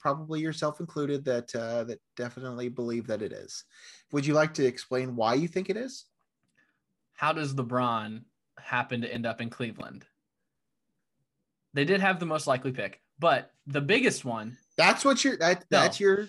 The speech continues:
Speaker 2: No, the biggest one
Speaker 1: That was,
Speaker 2: is
Speaker 1: like, twenty
Speaker 2: Derrick,
Speaker 1: years ago.
Speaker 2: is Derrick Rose.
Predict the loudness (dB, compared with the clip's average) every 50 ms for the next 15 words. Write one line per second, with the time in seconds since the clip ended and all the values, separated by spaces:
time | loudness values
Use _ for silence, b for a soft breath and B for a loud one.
0 | _ _ _ _ -4 -2 0 0 -2 -4 -4 -4 -4 0 2 2 2 2 2 -2
1 | -2 -2 -2 -2 -2 -4 -6 -12 _ -6 -2 0 2 2 2 2 4 4 4 6
2 | 6 8 8 8 8 8 4 2 -2 -2 0 -2 0 -2 0 2 4 4 4 4
3 | 2 2 0 0 0 0 -2 -4 -10 -14 -16